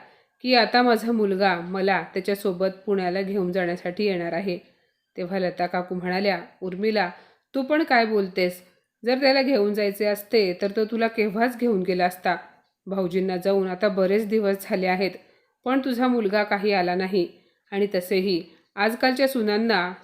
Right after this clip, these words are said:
सासू सासऱ्यासोबत राहायला कुठे आवडते? तू पेपर वगैरे वाचतेस की नाही? अगं, आजकालच्या मुलांना आईवडिलांना आपल्यासोबत ठेवून घ्यावेसे वाटत नाही,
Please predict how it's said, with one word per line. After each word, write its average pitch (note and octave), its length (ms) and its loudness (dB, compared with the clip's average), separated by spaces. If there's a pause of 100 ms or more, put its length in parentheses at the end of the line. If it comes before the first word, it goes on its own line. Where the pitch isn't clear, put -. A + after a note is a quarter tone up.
सासू G#3 280 0
सासऱ्यासोबत F#3+ 760 0
राहायला G3 300 0
कुठे A3 280 -2
आवडते? F3+ 600 0 (460)
तू C4+ 60 -4
पेपर B3+ 360 4
वगैरे B3 340 4
वाचतेस A3+ 520 2
की B3+ 100 -2
नाही? G3+ 400 0 (420)
अगं, F#3 180 0
आजकालच्या G3+ 520 0
मुलांना G3 560 0 (140)
आईवडिलांना A#3 720 4
आपल्यासोबत G3 560 -2 (180)
ठेवून G3+ 280 -2
घ्यावेसे G#3 420 0
वाटत F3+ 360 -4
नाही, F3 320 -2